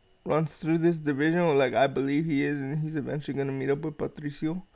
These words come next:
I wouldn't wanna see him fight Patricky first, so that story could be there. 'Cause I think he's gonna run through Patricky. I like Patricky too. Like, I don't want people to think I'm shitting on Patricky, 'cause I'm not. I just think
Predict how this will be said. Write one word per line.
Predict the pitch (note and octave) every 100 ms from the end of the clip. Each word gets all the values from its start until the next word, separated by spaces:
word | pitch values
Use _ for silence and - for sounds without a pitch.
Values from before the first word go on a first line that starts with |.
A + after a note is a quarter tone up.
| - - - - - -
I | D#3
wouldn't | E3 F#3
wanna | F3+
see | E3
him | E3
fight | D#3+ D#3
Patricky | - - - - -
first, | F3 - - - - F3+ F3+
so | F3 -
that | D2 -
story | - G#2 D#2+ -
could | -
be | - -
there. | - F3+ _ _ - - - -
'Cause | - B2+
I | D3
think | E3+
he's | E3
gonna | E3 D#3 C#3+
run | D#3
through | D#3+ C#3+
Patricky. | - F2+ - D3 - - - _ _ -
I | C3+
like | D3+ F#3+ F#3
Patricky | D#3+ - D3+ D3+
too. | - F3+
Like, | D#3 B2 - - _
I | -
don't | C#3
want | D#3 D#3+
people | F3 D3
to | D3
think | D#3+ D3+
I'm |
shitting | D#3 D#3+ E3
on | D3+
Patricky, | F3+ C#3 - D#3+ D3
'cause | - C#3+
I'm | G2+
not. | D3+ E3 - - _ _ _ _ - - - _ -
I | C#3+
just | D3
think | E3 D3+ -